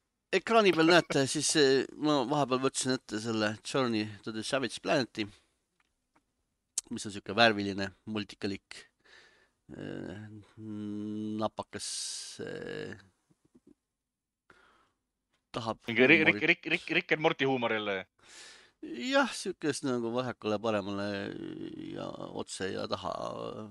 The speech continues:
Speaker 1: huumorit ja, <laughs> et see on siis üks siuke planeetide vaheline mõne ava-, avastamise firma või uuringufirma ja,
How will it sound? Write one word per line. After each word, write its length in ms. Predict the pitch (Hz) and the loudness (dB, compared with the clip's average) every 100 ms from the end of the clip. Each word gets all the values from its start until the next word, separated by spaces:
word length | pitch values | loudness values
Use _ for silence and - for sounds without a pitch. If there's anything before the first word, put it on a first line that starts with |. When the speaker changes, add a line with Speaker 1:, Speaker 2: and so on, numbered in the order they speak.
| 104 - - - - | -16 -20 -20 -14 -6
Speaker 1:
huumorit 560 | 107 98 92 92 - | -4 -4 -6 -6 -6
ja, 140 | 98 98 - - - | -6 -10 -14 -14 -14
<laughs> 340 | - - 123 | -16 -8 -6
et 80 | - | -4
see 460 | - 127 117 120 104 - _ _ _ - | 2 4 6 4 0 -6 _ _ _ -2
on 160 | 151 | 0
siis 160 | 139 - 131 | 0 -2 -2
üks 220 | - - | -2 -6
siuke 320 | 131 127 117 110 - _ _ _ _ - - _ - | -2 2 2 2 -8 _ _ _ _ -20 -20 _ 4
planeetide 720 | 131 143 135 - 104 110 110 110 110 110 107 104 98 - - - _ _ _ _ - | 6 8 4 2 -2 2 2 4 2 0 -2 -4 -8 -12 -20 -20 _ _ _ _ -8
vaheline 400 | 110 104 101 104 | -2 -2 -2 -2
mõne 220 | 104 104 | -2 0
ava-, 180 | 120 - | 0 0
avastamise 640 | 123 117 - 104 104 - 104 101 101 95 98 101 - | 0 0 0 -4 -6 -2 -2 -2 -4 -6 -12 -18 -2
firma 300 | 139 123 98 | 2 2 2
või 160 | 95 98 98 90 - - - - - - - - | 0 -4 -4 -8 -12 -18 -20 -20 -20 -20 -14 -6
uuringufirma 720 | 123 104 98 107 127 98 90 | -2 0 -2 -2 -2 -2 -4
ja, 160 | 92 | -6